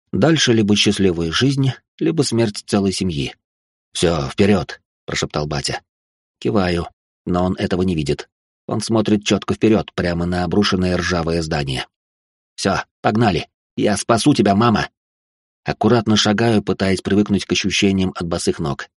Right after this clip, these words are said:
Из-за того, что здесь уже был выложен каменный фундамент, Следов я не оставлял, как и траву не подгибал,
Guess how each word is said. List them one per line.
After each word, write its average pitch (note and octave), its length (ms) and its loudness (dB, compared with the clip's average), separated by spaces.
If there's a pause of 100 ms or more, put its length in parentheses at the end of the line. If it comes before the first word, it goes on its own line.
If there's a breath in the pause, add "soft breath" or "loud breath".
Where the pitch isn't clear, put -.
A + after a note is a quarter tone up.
(360)
Из-за F2 140 -6
того, D#2 220 -2
что D#2+ 200 -4
здесь F2 300 0
уже E2+ 200 -2
был F2+ 260 0
выложен F2+ 380 0
каменный F2 380 -2
фундамент, F#2 600 -2 (1000)
Следов B2+ 360 2
я A#2+ 120 4
не A2+ 80 2
оставлял, A2 560 2 (320)
как - 160 -4
и - 40 -2
траву A2 300 0
не E2+ 80 0
подгибал, D#2 520 -2